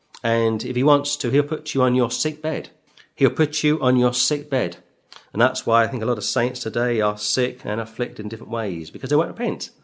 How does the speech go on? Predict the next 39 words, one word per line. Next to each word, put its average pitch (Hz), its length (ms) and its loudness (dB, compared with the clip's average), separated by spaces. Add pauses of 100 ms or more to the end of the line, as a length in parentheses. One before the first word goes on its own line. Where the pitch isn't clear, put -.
(260)
They 135 100 6
want 139 200 8
to - 60 -14
do 143 120 6
their 135 100 4
own 135 180 4
thing, 127 400 -2
and 104 120 0
that - 180 -2
too 196 180 2
is 127 120 0
also 101 400 -2
wrong. 87 420 -4 (400)
And 110 80 0
that's 135 180 -4
why 120 300 2 (400)
when 117 140 2
I 117 100 6
preach 120 320 -2
the 113 80 -8
gospel, 117 480 -2
when 113 100 -2
I 117 220 -2 (140)
do 110 160 -2
these 110 160 -4
type 110 220 -4
of 107 60 -8
services 113 380 -2
every 110 340 -2 (380)
Sunday 113 320 4
morning, 113 500 2 (120)
I 117 100 0
have 120 300 -2
to 113 240 -2
get - 140 -6
the - 60 -10
balancing 113 520 0
act 110 160 -4
right. 104 640 -2